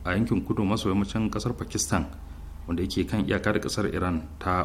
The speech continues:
ɓangaren lardin Sistan Balochistan na ƙasar ta Iran. Ƙungiyar Jindullah ta kashe jami'an tsaro na ƙasar Iran da dama, sun kuma kai hare-hare a cikin masallatai da wuraren taro da dama a cikin ƙasar Iran.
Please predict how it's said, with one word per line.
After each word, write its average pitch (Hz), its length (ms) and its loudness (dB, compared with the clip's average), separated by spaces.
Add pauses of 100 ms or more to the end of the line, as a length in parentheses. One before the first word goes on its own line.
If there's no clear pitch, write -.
ɓangaren 95 460 2
lardin 101 300 4
Sistan 101 420 0
Balochistan 92 580 0
na 95 120 4
ƙasar - 280 -2
ta - 160 -2
Iran. 87 280 2 (420)
Ƙungiyar 143 460 6
Jindullah 120 680 4
ta 131 140 2
kashe 131 420 4
jami'an 95 400 4
tsaro 117 200 4
na 120 100 6
ƙasar 131 320 2
Iran 107 180 2
da 87 80 0
dama, 82 320 2 (280)
sun - 180 -4
kuma 101 200 0
kai 107 260 2
hare-hare 98 600 2
a - 60 -8
cikin - 240 0
masallatai 98 600 4 (360)
da 87 140 0
wuraren 107 440 4
taro 101 340 2
da 85 100 0
dama 120 400 4
a - 40 -8
cikin 98 220 -2
ƙasar 92 320 -2
Iran. 87 260 2